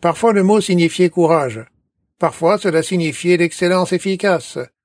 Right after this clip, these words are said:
ou la vertu opérationnelle. Cela n'a jamais signifié une vertu cloîtrée, ou une vertu dans le vide,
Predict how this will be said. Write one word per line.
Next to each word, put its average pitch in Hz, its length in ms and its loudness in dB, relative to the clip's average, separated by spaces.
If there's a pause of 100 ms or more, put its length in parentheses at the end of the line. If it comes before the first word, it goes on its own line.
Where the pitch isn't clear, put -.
(240)
ou 185 100 2
la 170 140 4
vertu 175 320 0
opérationnelle. 180 960 0 (460)
Cela 214 280 0
n'a 180 120 2
jamais 185 280 2
signifié 175 500 0
une 160 100 0
vertu 160 400 0
cloîtrée, 156 680 -2 (380)
ou 190 120 4
une 190 80 4
vertu 190 360 0
dans 185 120 2
le 185 100 4
vide, 175 420 -2